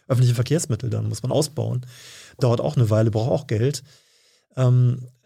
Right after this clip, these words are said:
das, das ist ein Punkt, man muss ein, ein richtiges Paket schnüren. Und ich bin eigentlich davon überzeugt, dass man das kann. Äh, es muss aber natürlich politisch gemacht werden. Und ich hoffe, dass jetzt, ähm, die neue Regierung, äh, die ja doch einen, einen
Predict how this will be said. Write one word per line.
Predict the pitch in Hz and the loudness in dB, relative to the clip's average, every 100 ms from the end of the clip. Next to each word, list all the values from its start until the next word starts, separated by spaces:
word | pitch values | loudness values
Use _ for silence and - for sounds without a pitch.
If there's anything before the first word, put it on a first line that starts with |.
| - - | -18 -4
das, | 123 127 - | -2 -2 0
das | 123 | 0
ist | 131 | 2
ein | |
Punkt, | 151 127 | 4 4
man | |
muss | 123 123 135 | 4 2 2
ein, | 123 120 | 2 4
ein | |
richtiges | 117 143 135 123 | 2 2 0 -2
Paket | 127 - 156 | -2 0 0
schnüren. | - 113 101 110 156 - - - - - | 0 -2 0 0 -4 -8 -18 -20 -16 -8
Und | 120 | -6
ich | - | -2
bin | 131 | 0
eigentlich | 113 147 | 2 2
davon | 147 139 | 0 0
überzeugt, | 123 127 - 135 127 | 2 2 2 -2 -2
dass | 120 | -2
man | 123 | 0
das | 110 - | 0 -2
kann. | - 113 147 - - _ _ _ _ _ _ _ | -2 0 0 -4 -14 _ _ _ _ _ _ _
Äh, | 131 127 | 2 2
es | 127 - | 2 0
muss | 113 139 | 0 2
aber | 143 | 2
natürlich | 143 147 | 2 0
politisch | - 147 151 | -2 -2 -2
gemacht | 151 151 - | -2 -4 -4
werden. | 120 107 | -4 -2
Und | 107 | -2
ich | - | 0
hoffe, | 127 131 | -2 0
dass | 123 123 | 0 0
jetzt, | 135 127 - | -2 -2 -4
ähm, | - 120 117 117 113 - _ _ _ _ - | -2 0 0 0 -2 -8 _ _ _ _ -2
die | 120 | 2
neue | 107 113 127 | 4 4 4
Regierung, | 127 131 135 139 147 - - - - - - - | 2 2 2 -2 -4 -14 -20 -20 -20 -20 -20 -4
äh, | 127 120 117 120 113 | 2 4 4 2 -2
die | 113 113 120 | -8 0 2
ja | |
doch | 117 120 | 4 2
einen, | 110 113 | 2 2
einen | 113 107 104 104 | 0 -2 -2 -4